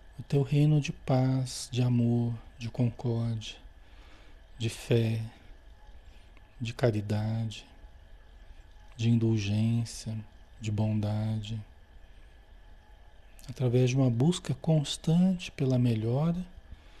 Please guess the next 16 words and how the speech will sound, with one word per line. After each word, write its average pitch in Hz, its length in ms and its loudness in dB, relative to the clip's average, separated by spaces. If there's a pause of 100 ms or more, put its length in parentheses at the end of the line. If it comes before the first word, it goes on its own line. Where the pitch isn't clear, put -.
(720)
e 135 80 -2
pela 131 280 2
expansão 120 880 0 (100)
da 123 200 -2
luz - 680 -2 (1120)
que 120 140 -8
todos 120 340 0
nós 113 260 0
podemos 113 460 0
cultivar 117 880 -2 (960)
em 123 60 2
nosso 110 360 -2
íntimo, 104 560 -6 (160)
a 123 60 -6
luz 135 300 2
divina, 120 680 0